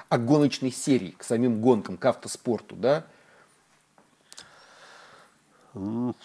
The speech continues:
Speaker 2: з-, здесь я что могу сказать? Здесь опять вопрос к организаторам. Как, э, что их удовлетворяет? Это развитие удовлетворяет их, или они хотят побольше, как бы,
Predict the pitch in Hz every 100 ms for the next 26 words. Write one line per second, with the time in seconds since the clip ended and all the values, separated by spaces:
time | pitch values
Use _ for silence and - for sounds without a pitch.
0 | - - - - - 113 117 - - -
1 | 107 98 120 139 139 - 123 92 87 82
2 | - 80 85 104 135 - 123 117 160 123
3 | 101 127 117 - 98 101 101 90 76 -
4 | 82 _ _ _ - 120 117 - - 92
5 | 92 85 67 87 87 - - 139 127 110
6 | 113 98 113 104 87 - - - - -
7 | - 139 143 127 113 117 117 101 101 95
8 | 98 92 82 - 95 95 92 95 92 87
9 | 92 87 _ 95 90 120 143 - - _
10 | - - - - - - - 107 92 95
11 | 85